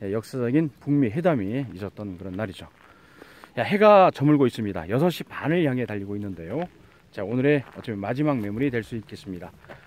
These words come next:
자, 현장 매물 생생중계, 이번 시간에 소개해드릴 매물 주제는, 예, 임야와 농지 매물이 되겠습니다.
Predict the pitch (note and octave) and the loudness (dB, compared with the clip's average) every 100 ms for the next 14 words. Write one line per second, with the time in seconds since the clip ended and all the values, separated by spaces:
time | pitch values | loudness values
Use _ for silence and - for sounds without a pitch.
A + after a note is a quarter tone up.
0 | - _ - C3 G2+ - G#3+ A#3 A#3 F3+ | -20 _ 2 2 2 2 6 8 8 6
1 | E3+ D3 C3+ C#3 G#2+ G2+ E3 G#3 E3+ A2 | 2 2 4 2 2 2 2 0 -6 -6
2 | B2 A2 A#2 A#2+ C#3+ D3+ - C#3 B2 A2+ | -4 -6 -6 -2 -2 -2 -6 -4 -4 -2
3 | B2+ G#2+ D#3+ D#3+ A2 G#2 A#2+ E3+ - _ | -2 0 2 2 0 -4 -2 -2 -4 _
4 | - - _ G2+ F#2+ D3 F3+ F3+ C#3 C#3 | -20 -20 _ -8 0 4 6 6 6 4
5 | G3 F3+ E3+ B2 D3 C3 G2+ - G2+ F2+ | 2 2 0 2 0 -2 -4 -6 -8 -8
6 | E2+ | -10